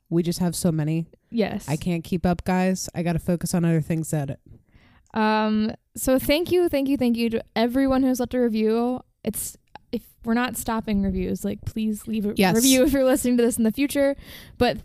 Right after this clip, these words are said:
Speaker 2: thank you to those of you who did leave a review because we were, were overwhelmed with the amount that came in
Speaker 1: Yes.
Speaker 2: one week.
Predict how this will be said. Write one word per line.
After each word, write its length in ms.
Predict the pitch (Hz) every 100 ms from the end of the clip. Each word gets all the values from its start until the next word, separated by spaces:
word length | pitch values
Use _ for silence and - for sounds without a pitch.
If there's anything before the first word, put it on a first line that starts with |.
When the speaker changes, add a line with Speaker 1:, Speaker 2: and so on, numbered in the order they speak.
| - - _ _
Speaker 2:
thank 220 | 254 262
you 100 | 262
to 80 | 247
those 220 | 233 226
of 60 | 226
you 120 | 226
who 80 | 226
did 360 | 202 220 208 202
leave 180 | 208 202
a 60 |
review 400 | 202 202 202 190
because 640 | 190 196 202 190 190 - - _ _ - -
we 300 | 220 220 214 _ _ - _
were, 240 | 220 220 - -
were 160 | 240 240
overwhelmed 640 | 254 277 240 202 202 233
with 100 | 226
the 80 | 247
amount 320 | 254 226 254
that 180 | - -
came 180 | 233 240
in 160 | 233 226
Speaker 1:
Yes. 20 |
Speaker 2:
one 180 | 214 214
week. 240 | 220 214